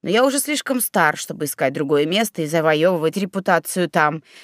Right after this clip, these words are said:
Я собирался остаться здесь и служить, сколько смогу. Но если графство разорится,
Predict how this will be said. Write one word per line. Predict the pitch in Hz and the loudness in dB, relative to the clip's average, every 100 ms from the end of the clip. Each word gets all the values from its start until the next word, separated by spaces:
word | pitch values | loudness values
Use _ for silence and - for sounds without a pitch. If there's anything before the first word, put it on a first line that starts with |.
| - _ | -20 _
Я | 254 | 2
собирался | - 247 285 294 269 | 4 4 4 4 0
остаться | 233 294 277 226 | 2 0 0 -2
здесь | 185 165 254 - | -2 0 0 0
и | |
служить, | 160 - 147 220 202 | -6 -8 -6 -4 -6
сколько | - 110 - | -6 -10 -6
смогу. | 262 190 143 90 - _ _ _ _ _ _ _ _ _ - | -6 -4 -6 -8 -12 _ _ _ _ _ _ _ _ _ -2
Но | 165 | 2
если | 180 - | 2 0
графство | 165 170 185 - 165 160 | 0 2 2 0 -2 -2
разорится, | 151 147 143 117 - - 214 | 0 -4 -4 -6 -6 -6 -6